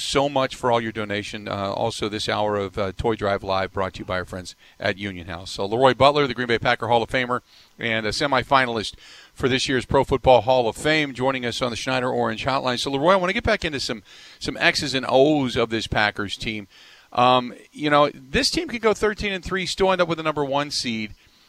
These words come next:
And as many people have said, you know, wash, rinse, repeat. You go, you win a couple of games in the postseason, you get beat again. Is this a good year, for, you know, in your eyes right now for Green Bay Packer football? Have they done enough?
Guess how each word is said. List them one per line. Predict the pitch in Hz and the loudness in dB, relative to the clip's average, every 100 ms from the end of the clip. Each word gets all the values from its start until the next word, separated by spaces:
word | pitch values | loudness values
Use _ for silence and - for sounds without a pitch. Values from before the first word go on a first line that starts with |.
| _ _ - | _ _ 0
And | 143 139 131 127 | 2 2 0 -2
as | 107 117 135 127 - | -2 0 2 0 -2
many | 135 151 156 | -4 -4 -2
people | 160 147 123 | -2 0 0
have | 117 | -2
said, | - 139 123 | 4 4 4
you | 127 | 2
know, | 123 123 | 0 2
wash, | 113 123 135 123 | 4 6 6 4
rinse, | 135 123 - | -4 -6 -6
repeat. | 113 131 117 | -2 -2 -2
You | 107 | 0
go, | 135 143 143 | 6 6 6
you | 117 | 2
win | 131 | -2
a | 131 | -2
couple | 135 123 | -2 -2
of | |
games | 127 127 | -4 -4
in | 113 | -4
the | 110 | 0
postseason, | 135 131 127 117 | 0 0 -4 -6
you | 110 | -4
get | 110 | -4
beat | 127 120 | -4 -6
again. | 110 113 107 - | -6 -6 -6 -4
Is | 151 127 | -4 -2
this | 254 302 190 | -4 -2 -4
a | 131 | -4
good | - 135 165 131 | -4 0 0 0
year, | 117 127 131 131 - - _ _ | -2 0 0 -2 -8 -20 _ _
for, | - - - 131 | -14 -6 -4 -6
you | - 147 | -2 0
know, | 131 | 2
in | 143 | 2
your | 143 139 127 | 2 4 6
eyes | 127 127 | 4 2
right | 120 123 120 | 2 0 0
now | 120 | -2
for | 123 117 | -2 -4
Green | 120 | -4
Bay | 117 113 | 0 0
Packer | 117 113 107 | 0 -2 -4
football? | 123 113 120 | -4 2 2
Have | 127 160 | 4 2
they | 156 | 0
done | 139 123 | -2 -2
enough? | 120 107 110 | -2 -4 -6